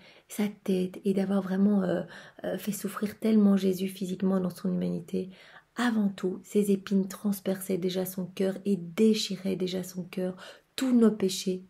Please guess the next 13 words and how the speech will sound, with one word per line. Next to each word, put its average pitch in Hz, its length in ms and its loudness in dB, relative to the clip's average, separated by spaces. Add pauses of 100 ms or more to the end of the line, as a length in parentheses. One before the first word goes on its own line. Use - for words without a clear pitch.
déchiraient 180 680 4
son 175 240 -8
cœur. 175 320 -8 (920)
Les 202 220 6
épines, 220 420 4
dit 190 180 2
un 185 120 0
pieux 202 400 0
auteur, 190 500 -2 (280)
c'étaient 214 320 8
nos 202 140 10
innombrables 196 720 4
péchés 185 480 -2